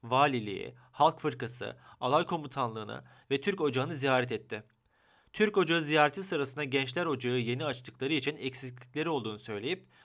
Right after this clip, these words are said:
özür dilemişlerdi. Atatürk burada kendisini dinleyen hem ocaklı gençlere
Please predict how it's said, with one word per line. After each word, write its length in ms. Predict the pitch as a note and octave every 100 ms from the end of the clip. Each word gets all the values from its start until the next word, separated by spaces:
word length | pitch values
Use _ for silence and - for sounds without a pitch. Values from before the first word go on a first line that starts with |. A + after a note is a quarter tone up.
| -
özür 260 | C3+ D3+ B2
dilemişlerdi. 640 | A#2 G#2+ - A2 G#2 A2+ - _ _ _ _ _ -
Atatürk 380 | F#3 G3 G3
burada 360 | E3+ F#3 D#3+ D#3
kendisini 500 | D3 C#3 C#3+ D#3 E3
dinleyen 380 | C#3+ A#2+ A2 A#2+
hem 180 | D3+ E3
ocaklı 360 | B2+ B2 A#2+ C3+
gençlere 600 | A#2 A2 - G#2+ B2